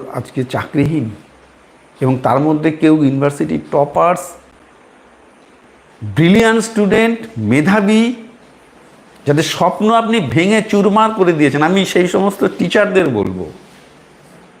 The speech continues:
সরকার পরিবর্তন করুন, নাহলে বিচার পাবেন না। আর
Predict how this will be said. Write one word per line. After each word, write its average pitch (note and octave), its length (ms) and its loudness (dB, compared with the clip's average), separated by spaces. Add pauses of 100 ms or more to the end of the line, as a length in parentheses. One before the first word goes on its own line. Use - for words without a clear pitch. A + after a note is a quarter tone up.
(260)
সরকার D3+ 680 -2
পরিবর্তন A#2+ 720 -2
করুন, F2+ 360 -10 (1120)
নাহলে A#2 220 0
বিচার A#2 360 0
পাবেন G#2 360 -6
না। F#2+ 160 -12 (1800)
আর A#2+ 140 0